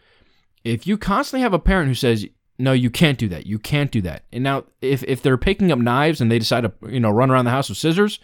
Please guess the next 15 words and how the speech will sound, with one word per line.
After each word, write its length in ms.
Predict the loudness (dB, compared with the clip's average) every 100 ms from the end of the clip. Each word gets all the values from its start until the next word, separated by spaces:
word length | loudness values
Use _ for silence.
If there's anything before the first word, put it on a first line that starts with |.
| _
<laughs> 180 | _ 0
and 80 | 2
you're 100 | 2
saying, 460 | 2 4 4 2 -2 -16 -14 4
"You 180 | 4
can't 360 | 6 4 4 4
do 180 | 4 6
that. 300 | 4 0 -8 -20 _ -6
I 140 | 0
won't 340 | 2 4 4 4
allow 220 | 2 6
you 180 | 6 6
to 120 | 4
do 180 | 6 6
that." 220 | 6 0